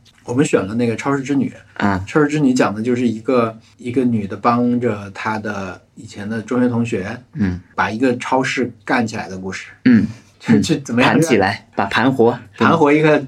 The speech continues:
Speaker 1: 快要倒掉的超市那种，
Speaker 2: 嗯。
Speaker 1: 一个商，
Speaker 2: 嗯。
Speaker 1: 商战片，啊，但其实又是很热血啊，
Speaker 2: <laughs>
Speaker 1: 那种。
Speaker 2: 嗯。
Speaker 1: 我会觉得这个电影对我来说唯一的意义就是我，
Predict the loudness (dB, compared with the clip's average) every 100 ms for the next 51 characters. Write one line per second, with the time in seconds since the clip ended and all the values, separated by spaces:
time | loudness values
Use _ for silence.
0 | -8 -14 -2 2 2 0 -2 2 2 2
1 | 2 0 0 0 0 -2 -4 0 2 2
2 | 4 4 4 2 0 2 4 2 2 0
3 | 0 -2 -8 -6 0 2 2 2 2 2
4 | 2 2 2 0 -2 2 2 2 0 2
5 | 2 2 0 -2 -6 -16 -18 0 2 2
6 | 0 _ _ 0 2 4 4 4 4 4
7 | 4 4 4 2 4 4 2 4 4 4
8 | 4 4 2 2 0 -2 -2 -8